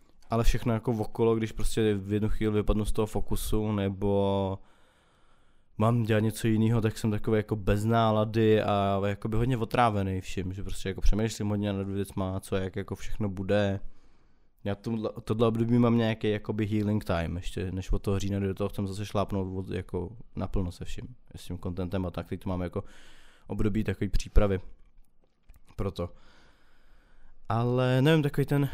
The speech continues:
nepříjemný pocit té anxiety, kdy prostě jako nejde se ti na nic soustředit, jsi takový jako roztěkanej. A nevím, jestli to popisuju úplně správně, ale jakoby ve mně anxiety probouzí tohle.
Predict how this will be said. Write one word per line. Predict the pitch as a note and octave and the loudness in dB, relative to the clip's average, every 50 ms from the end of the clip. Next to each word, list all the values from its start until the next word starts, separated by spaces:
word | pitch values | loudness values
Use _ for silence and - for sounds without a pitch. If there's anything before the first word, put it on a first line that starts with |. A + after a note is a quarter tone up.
| - - | 2 2
nepříjemný | A#2+ B2 A#2+ - - - C3+ C3 C3 C3 B2+ | 2 0 0 0 0 2 2 4 4 4 4
pocit | B2 - B2+ - - C3 | 4 2 0 0 -2 -6
té | - C3 B2 B2 | -4 -2 0 2
anxiety, | B2+ A#2+ G#2 A#2 A#2 A#2 B2 A#2 A#2+ A2 | 2 2 4 4 4 2 2 2 0 -2
kdy | G#2+ G#2 A2+ | -2 0 2
prostě | - - - - - - A2 | 4 4 4 2 0 0 2
jako | G#2+ G#2+ G#2+ G#2 G#2 G#2+ - A2 | 4 4 4 4 2 0 0 0
nejde | G#2+ G#2+ G#2 | 0 0 0
se | G#2 - A2+ | -2 -4 -4
ti | G#2 G#2+ A2 | -2 0 2
na | G#2+ | 2
nic | G#2+ A2 G#2+ | 2 0 -2
soustředit, | - - - - - - A2 A2 - - - - A#2 G#2+ G#2 G#2+ G#2+ G#2+ G#2+ G2+ | -6 -10 -12 -10 -6 -2 -2 -2 -2 -2 -2 -2 -2 0 2 2 2 2 2 0
jsi | - A2 - | -2 -8 -12
takový | - - - - G#2+ G#2 | -12 -12 -6 -2 0 0
jako | G#2 G2+ - - - G#2 G2+ G2+ G2 G2 G2 F#2+ F#2+ | 0 0 -4 -6 -4 -2 0 2 2 2 0 0 -2
roztěkanej. | F#2+ G2+ - - - A#2 - - A2+ A2+ G#2+ G#2 G#2 G#2 G#2 G2+ G2+ G2+ G#2 - - - - - - - - - - _ _ - - - - - - _ _ _ - - - | -4 -6 -6 -6 -6 -4 0 2 2 4 4 2 2 2 2 0 0 -2 -4 -6 -12 -18 -20 -20 -20 -20 -20 -20 -20 _ _ -20 -20 -20 -20 -20 -20 _ _ _ -20 -14 -8
A | - G2 F#2+ G2 F#2+ | -6 -4 -2 -2 0
nevím, | G#2 B2 C#3+ | 0 2 2
jestli | C#3 - | 0 0
to | - | 0
popisuju | A2+ G2 - A#2+ - - C#3 | -2 0 4 4 6 6 6
úplně | - A#2 A2+ | 6 4 0
správně, | - - - - - F2 F#2+ G#2 A2 G#2+ G#2 G2+ G2 | 0 -2 -10 -6 -4 -2 0 0 0 0 -2 -2 -2
ale | G2+ G2+ G2 | -2 -2 -4
jakoby | F#2+ F#2+ - F#2+ F#2+ F2+ F2 - - | -4 -6 -8 -10 -10 -10 -10 -10 -6
ve | G2 F#2+ | -4 -2
mně | G2+ G#2 G#2 G2 | 0 0 0 0
anxiety | G2+ F#2+ G#2 G2 F#2 - G#2+ | 0 0 0 -2 -4 -4 -6
probouzí | G2 - - - G#2 F#2+ F#2+ G2 G2+ G2+ G2 | -8 -4 0 0 0 0 0 -4 -6 -6 -8
tohle. | - - G2 G2 G2 F#2 E2+ | -6 -6 -6 -6 -4 -6 -6